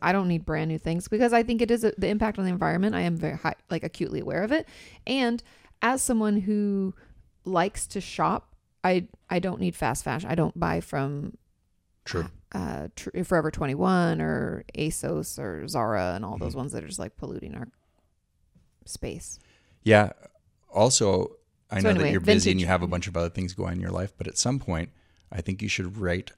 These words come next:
Speaker 2: uh, a how-to or make a how-to video about how to eBay, 'cause you're, you're a master of that realm. Like, y-,
Speaker 1: <laughs>
Speaker 2: if someone was to give you a, a rating on how good you eBay, it'd be five stars.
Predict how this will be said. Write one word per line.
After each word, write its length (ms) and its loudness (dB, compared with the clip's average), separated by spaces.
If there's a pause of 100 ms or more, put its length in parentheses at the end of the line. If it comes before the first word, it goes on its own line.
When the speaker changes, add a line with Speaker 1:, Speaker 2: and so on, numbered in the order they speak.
Speaker 2:
uh, 380 -4 (120)
a 60 -8
how-to 500 0
or 80 0
make 200 -2
a 40 -4
how-to 340 -2
video 460 -2 (400)
about 200 -2
how 180 2
to 100 -2
eBay, 420 -6
'cause 220 -6
you're, 300 -2 (400)
you're 240 2
a 40 2
master 480 0
of 120 -2
that 180 0
realm. 140 -4 (280)
Like, 140 -2 (640)
y-, 120 -2 (280)
Speaker 1:
<laughs> 260 -10
Speaker 2:
if 80 2
someone 240 6
was 120 4
to 100 -8
give 160 -2
you 160 4
a, 160 4
a 100 2
rating 380 2
on 80 0
how 220 0
good 260 -2
you 140 -4
eBay, 400 -2
it'd 140 -4
be 80 -4
five 300 0
stars. 340 -2